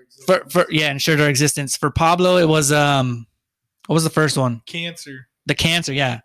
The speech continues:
Speaker 1: Curing the disease that for now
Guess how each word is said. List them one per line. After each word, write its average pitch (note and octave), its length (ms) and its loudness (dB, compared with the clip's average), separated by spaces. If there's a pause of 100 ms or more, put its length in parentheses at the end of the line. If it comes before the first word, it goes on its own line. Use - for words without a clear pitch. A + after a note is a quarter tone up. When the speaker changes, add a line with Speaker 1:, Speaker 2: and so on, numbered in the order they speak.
(260)
Speaker 1:
Curing G#3 500 2 (220)
the D#3+ 120 2
disease D#3+ 760 2 (380)
that C#3+ 460 0 (760)
for D#3 140 2
now E3 680 2